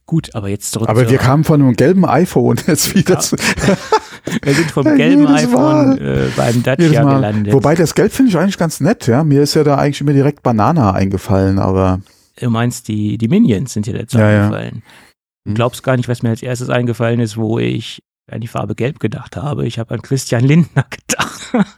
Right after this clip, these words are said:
Speaker 2: Oh,
Speaker 1: F D P.
Speaker 2: F D P, um Gottes
Speaker 1: Ja.
Speaker 2: Willen, den Bezug hätte ich jetzt nicht hergestellt,
Speaker 1: Ich
Speaker 2: ja.
Speaker 1: weiß auch nicht, was mir da so durchs, durchs Hirn geschossen ist. Das war das Erste, was mir so eingefallen ist. Christian Lindner und dann habe ich an die u-,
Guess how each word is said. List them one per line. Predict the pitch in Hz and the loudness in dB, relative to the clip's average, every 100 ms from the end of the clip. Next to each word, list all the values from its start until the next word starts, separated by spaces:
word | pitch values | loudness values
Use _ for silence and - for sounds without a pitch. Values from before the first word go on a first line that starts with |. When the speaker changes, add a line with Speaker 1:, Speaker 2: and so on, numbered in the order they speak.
| - - - - - | -8 -8 -10 -10 0
Speaker 2:
Oh, | 147 147 | 2 4
Speaker 1:
F | 117 - | 2 2
D | 147 | 0
P. | 147 | 2
Speaker 2:
F | |
D | 156 170 | 4 4
P, | |
um | 110 98 | 2 0
Gottes | 131 104 | 0 2
Speaker 1:
Ja. | 123 123 | 2 2
Speaker 2:
Willen, | 101 | 2
den | 123 | 2
Bezug | 135 - 131 | 0 0 2
hätte | 131 113 | 2 0
ich | 123 | 0
jetzt | 107 | 0
nicht | 123 - | -2 0
hergestellt, | - 180 202 185 208 185 | -2 -2 -4 -2 0 0
Speaker 1:
Ich | 160 | 0
Speaker 2:
ja. | |
Speaker 1:
weiß | 165 156 | -2 -2
auch | 156 160 | -2 0
nicht, | 156 131 139 | 2 2 0
was | 143 | 0
mir | 147 | 0
da | 139 127 | 0 0
so | 131 | -2
durchs, | 123 120 - | -4 -4 -4
durchs | 123 - | -4 -2
Hirn | 135 139 | 0 0
geschossen | 127 120 117 123 | -2 -2 -2 -4
ist. | 123 117 - | -4 -6 -8
Das | 113 | -8
war | 120 | -6
das | 120 | -4
Erste, | 127 117 | -4 -4
was | 117 | -4
mir | 117 | -2
so | 113 | -2
eingefallen | 117 117 - 123 131 117 | -4 -6 -6 -8 -8 -10
ist. | - | -12
Christian | - 135 - 117 | -8 -6 -2 0
Lindner | 143 175 190 | 0 -2 -2
und | 143 | -2
dann | 139 143 | -2 -4
habe | 143 | -4
ich | 147 | -6
an | 135 | -6
die | 123 131 139 | -6 -6 -6
u-, | 156 | -10